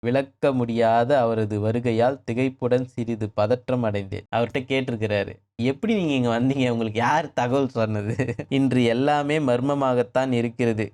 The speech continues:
கிட்டத்தட்ட ஒரு மணி நேரத்திற்கு முன்னால் நான் கங்கையில் நீராட்டலை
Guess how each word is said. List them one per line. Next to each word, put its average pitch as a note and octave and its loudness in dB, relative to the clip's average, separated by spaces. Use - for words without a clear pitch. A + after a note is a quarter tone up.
கிட்டத்தட்ட C#3 0
ஒரு C3 4
மணி C3 2
நேரத்திற்கு B2+ -2
முன்னால் B2 0
நான் B2 -2
கங்கையில் B2 0
நீராட்டலை B2 2